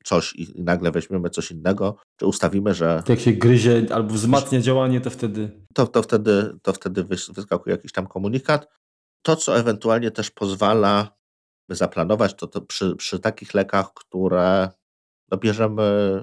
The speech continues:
Speaker 1: nieregularnie, tak? Niech to będzie jakieś leki przeciwbólowe, tak? Mamy jakiś problem właściwie dowolny i musimy się jakby wspomóc lekiem przeciwbólowym, no to on też jakby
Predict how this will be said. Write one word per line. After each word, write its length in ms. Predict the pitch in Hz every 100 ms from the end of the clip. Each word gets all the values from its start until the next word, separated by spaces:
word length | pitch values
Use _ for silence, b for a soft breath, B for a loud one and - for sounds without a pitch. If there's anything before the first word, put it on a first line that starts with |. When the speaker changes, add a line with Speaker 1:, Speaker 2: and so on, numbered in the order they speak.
| - _
Speaker 1:
nieregularnie, 760 | 101 101 95 101 92 - 73
tak? 240 | 73 95 101
Niech 160 | 90
to 100 | 80
będzie 280 | 80 90 90
jakieś 300 | 76 - -
leki 260 | 87 - -
przeciwbólowe, 720 | - 82 82 92 90 76 73
tak? 180 | 101 -
Mamy 180 | 90 90
jakiś 240 | 78 - -
problem 400 | 90 87 87 92 _ _ _ _ _ _
właściwie 360 | 78 - - 92
dowolny 540 | 85 98 107 92 60 _ _ _ _ _ -
i 80 |
musimy 320 | 92 90 95 92
się 120 | 82
jakby 200 | 85 82
wspomóc 420 | - 98 92 -
lekiem 220 | 87 90
przeciwbólowym, 640 | 87 - 87 80 85 101 113
no 100 | 104
to 120 | 101
on 100 | 95
też 180 | 98 101
jakby 320 | 95 95